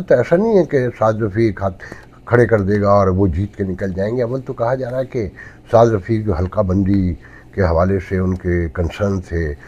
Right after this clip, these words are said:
और सुप्रीम कोर्ट ने भी अब ये कह दिया कि जो हल्का बंदी जो हो गई बात ख़त्म, अब फौरी तौर पर कुछ नहीं होगा, सिर्फ इलेक्शन होंगे। तो साद रफ़ीक ने ये भी कहा है कि हो सकता है वो इलेक्शन ही ना लड़ें, मगर मेरा नहीं ख्याल है कि ऐसा होगा।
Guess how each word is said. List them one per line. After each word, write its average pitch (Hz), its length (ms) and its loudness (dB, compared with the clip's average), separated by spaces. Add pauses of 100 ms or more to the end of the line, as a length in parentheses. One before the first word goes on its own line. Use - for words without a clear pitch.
(200)
और 135 140 6
सुप्रीम 135 340 -2
कोर्ट 120 240 0
ने 117 80 2
भी 113 140 2
अब 107 140 2
ये 110 80 0
कह 101 140 -6
दिया 104 220 -2
कि 104 160 -4
जो 101 360 0
हल्का 87 240 -4
बंदी 92 280 -6
जो 87 140 0
हो 90 120 -2
गई 98 160 -4
बात 92 280 -2
ख़त्म, 67 220 -10 (640)
अब 113 200 0
फौरी 120 180 8
तौर 120 160 2
पर - 180 -8
कुछ - 180 -6
नहीं 139 80 -2
होगा, 127 180 4
सिर्फ - 280 0
इलेक्शन 107 340 -2
होंगे। 117 320 0 (460)
तो 123 300 6
साद 104 300 2
रफ़ीक 104 380 -2 (540)
ने 107 180 4
ये 123 60 8
भी 131 120 4
कहा 117 220 8
है 110 80 8
कि 104 120 -2
हो 98 160 4
सकता 101 280 -6
है 101 60 2
वो 101 120 0
इलेक्शन 117 340 2
ही 120 140 4
ना 107 140 2
लड़ें, 101 340 -2 (400)
मगर 180 120 -6
मेरा 151 220 2
नहीं 156 180 2
ख्याल 87 340 0
है 80 240 -4 (100)
कि 87 220 -6
ऐसा 82 240 -6
होगा। 76 400 -4